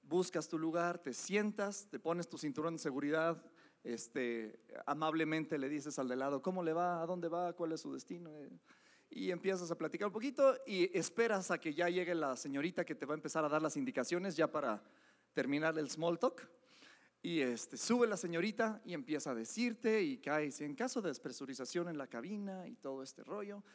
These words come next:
Y tú lo único que estás esperando es a qué horas vamos a llegar a los treinta mil pies, porque ya quiero sacar mi computadora y ponerme a trabajar, o ya quiero sacar mi, eh, aparato y escuchar música y entonces ya con mis audífonos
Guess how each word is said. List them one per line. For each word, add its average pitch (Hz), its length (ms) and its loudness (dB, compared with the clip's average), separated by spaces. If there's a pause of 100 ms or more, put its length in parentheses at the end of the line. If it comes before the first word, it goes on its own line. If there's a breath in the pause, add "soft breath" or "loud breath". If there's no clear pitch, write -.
(140 loud breath)
Y 151 80 -14
tú 311 140 2
lo 320 100 6
único 320 300 0
que 220 80 -2
estás 220 240 -2
esperando 202 560 0
es 202 260 -2 (280 loud breath)
a 160 100 -6
qué - 160 2
horas 247 180 4
vamos 226 260 -2
a 190 60 -2
llegar 151 300 0
a 180 40 2
los 165 160 -2
treinta 135 300 -4
mil 180 220 -4
pies, 123 320 -4
porque 120 260 -10
ya 156 180 -4
quiero 156 300 -2
sacar 135 300 -4
mi 151 100 -6
computadora 113 560 -4
y - 20 -2
ponerme 120 340 -4
a 135 40 -4
trabajar, 120 500 -4 (280 loud breath)
o 139 100 2
ya 220 220 4
quiero 233 240 4
sacar 175 400 2
mi, 151 480 -6
eh, 120 320 -4
aparato 165 680 0
y 151 100 -8
escuchar 147 460 -2
música 180 720 0
y 135 140 0
entonces 160 420 -8
ya 156 260 -8 (680)
con 139 160 -10
mis 151 160 -18
audífonos 208 520 -20